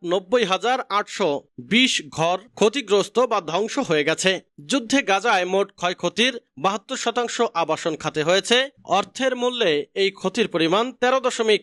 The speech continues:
তিন বিলিয়ন মার্কিন ডলার। পানি, স্বাস্থ্য ও শিক্ষার মতো সরকারি খাতে ক্ষয়ক্ষতির পরিমাণ উনিশ শতাংশ, বাণিজ্য ও শিল্প সম্পর্কিত ভবনে নয় শতাংশ, জ্বালানি, পানি ও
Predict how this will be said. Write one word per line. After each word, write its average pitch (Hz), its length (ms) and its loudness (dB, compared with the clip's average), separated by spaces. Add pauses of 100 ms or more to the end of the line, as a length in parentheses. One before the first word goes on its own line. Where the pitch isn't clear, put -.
(120)
তিন 269 200 0 (200)
বিলিয়ন 208 480 4
মার্কিন 175 300 -2
ডলার। 170 240 2 (160)
পানি, 233 300 0 (260)
স্বাস্থ্য - 520 -2 (140)
ও 214 120 2
শিক্ষার 196 480 -2
মতো 160 280 0 (260)
সরকারি 226 480 0
খাতে 226 360 -2
ক্ষয়ক্ষতির 180 560 -2
পরিমাণ 185 380 0 (120)
উনিশ 247 240 0
শতাংশ, 165 300 -4 (280)
বাণিজ্য 214 460 -2 (200)
ও 202 100 4
শিল্প 214 400 0
সম্পর্কিত 156 520 -6
ভবনে 170 420 2 (300)
নয় 202 180 2
শতাংশ, 160 340 -4 (360)
জ্বালানি, 202 420 0 (160)
পানি 202 260 2 (100)
ও 202 100 4